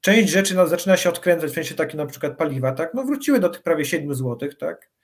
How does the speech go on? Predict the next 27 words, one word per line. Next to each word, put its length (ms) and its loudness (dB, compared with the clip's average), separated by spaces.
Czy 100 -14
między 160 -8
sześć 180 -4
pięćdziesiąt, 580 -6
teraz 180 -4
państwo 300 -6
znajdą 240 -2
to 100 -8
paliwo, 340 -4
a 40 -2
siedem 300 -4
złotych, 380 -10
tak 160 -16
mniej 100 -6
więcej 160 -8
sześć 180 -4
dziewięćdziesiąt. 600 -10
I 60 -16
faktycznie 360 -2
to 80 -2
się 120 0
odbyło 240 2
dosyć 340 0
szybko, 400 -2
sprawnie. 680 -2
E, 220 -8
wyniki 580 -2